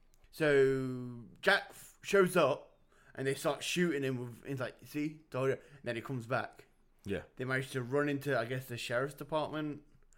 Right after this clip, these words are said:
Speaker 2: Yeah, they ran
Speaker 1: And then
Speaker 2: into
Speaker 1: slowly but surely, Jack starts melting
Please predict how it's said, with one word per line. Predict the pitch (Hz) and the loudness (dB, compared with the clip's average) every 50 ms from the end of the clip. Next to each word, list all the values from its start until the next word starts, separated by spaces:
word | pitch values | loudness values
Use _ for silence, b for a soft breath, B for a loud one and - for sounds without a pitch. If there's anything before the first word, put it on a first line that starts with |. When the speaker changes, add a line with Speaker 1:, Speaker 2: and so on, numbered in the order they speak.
| b b | b b
Speaker 2:
Yeah, | 104 107 98 | -4 -4 -4
they | 73 76 | -4 -4
ran | 90 92 | -6 -6
Speaker 1:
And | 92 95 | -4 -2
then | 139 143 | -2 0
Speaker 2:
into | 139 135 | 0 -2
Speaker 1:
slowly | 135 - - - - - 208 220 208 208 202 - - | -2 -4 -6 -6 2 6 6 6 6 6 2 0 2
but | 185 190 - | 0 0 0
surely, | - - 160 151 160 165 160 147 127 117 117 113 110 - B B B B B B B _ | -2 -4 -2 0 2 4 4 4 4 2 0 -4 -6 -8 B B B B B B B _
Jack | - - 135 143 139 - - | -8 -2 0 2 2 0 -2
starts | - - 147 131 117 117 131 | -4 -2 -2 -2 -2 -2 -4
melting | 127 127 127 131 139 135 - 135 123 | -2 -2 -2 -2 -2 -4 -6 -6 -8